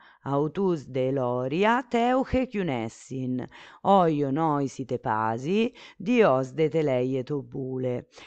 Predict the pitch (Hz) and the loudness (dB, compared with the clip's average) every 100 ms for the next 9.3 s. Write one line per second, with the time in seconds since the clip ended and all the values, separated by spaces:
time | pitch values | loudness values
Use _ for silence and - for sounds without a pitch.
0 | - - 180 143 - - 156 151 160 143 | -20 -2 0 0 -2 -6 -4 0 2 2
1 | - 131 - - 135 120 123 - 196 220 | -2 -6 -6 -6 -4 -4 -4 2 4 4
2 | 131 - 123 117 120 123 - 123 110 139 | 0 -6 -4 0 2 0 -4 -8 -2 -2
3 | 127 131 120 120 120 123 104 110 131 175 | 0 -2 -4 -4 -4 -4 -4 -6 -8 -4
4 | 202 - - - - - 240 185 - - | -2 -4 -12 -20 -6 4 6 6 0 -8
5 | 120 127 131 160 139 123 - 117 113 120 | -6 -6 0 2 2 0 -6 -10 -6 -4
6 | 120 110 117 - - 165 165 _ _ 139 | -4 -4 -8 -16 -8 -8 -8 _ _ -4
7 | 143 131 143 143 131 123 123 127 139 131 | -2 0 2 2 0 -4 -4 -4 -2 -2
8 | 131 113 - 135 123 123 117 120 143 202 | 0 -2 -6 -10 -8 -10 -8 -4 0 0
9 | - - | -2 -10